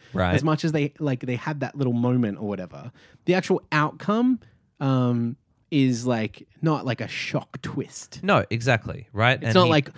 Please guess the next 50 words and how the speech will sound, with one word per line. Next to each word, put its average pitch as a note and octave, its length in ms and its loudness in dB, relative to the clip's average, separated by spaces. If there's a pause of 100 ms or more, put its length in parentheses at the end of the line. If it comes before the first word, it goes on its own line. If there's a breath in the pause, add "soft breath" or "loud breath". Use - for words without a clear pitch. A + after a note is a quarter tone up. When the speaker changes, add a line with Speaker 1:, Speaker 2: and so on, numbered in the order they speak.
(140 loud breath)
Speaker 2:
"He C4+ 240 0
picked F3 300 -4
who?" D4 640 6
Speaker 1:
He D3 100 4
did D3 220 -2
this? C#3+ 440 -2
Speaker 2:
Yeah. A2 160 -8
Speaker 1:
Yeah. A2 220 0 (320 soft breath)
He, C#3+ 80 -4
like, C#3 180 0
he E3+ 100 -8
talks D3+ 280 -4
her E3+ 100 -2
through D3+ 200 -2
the C#3 100 2
whole A#2+ 160 4
process, G2 800 2 (500 soft breath)
um, F2 680 0
and F#2+ 160 -4
then F#2+ 360 -4
he F#2+ 120 -16
says, E2+ 300 -10
you G2 100 -4
know, F2 180 0
"My F#2 160 -4
biggest A#2 360 -4
fear G#2 240 -2
is G2 140 -2
getting F2 240 -4
my F2+ 100 -6
heart F2+ 280 -4
broken, F2+ 720 -2
but F2 200 -2
it's F2+ 140 -10
time C#3 240 2
to, B2+ 60 0
like, G2+ 220 0 (140)
take G#2+ 200 -2
the A2 60 -4
plunge, A2 520 0
and F#2 280 -2 (480 soft breath)
Chelsea, A#2 540 -2
I F#2+ 140 -4
love G2+ 320 0
you." A#2+ 320 -4
And G2+ 180 -2
she A#3+ 340 -6
is C#3 220 -2
fucking F#3+ 840 -2
bewildered. G2+ 1000 2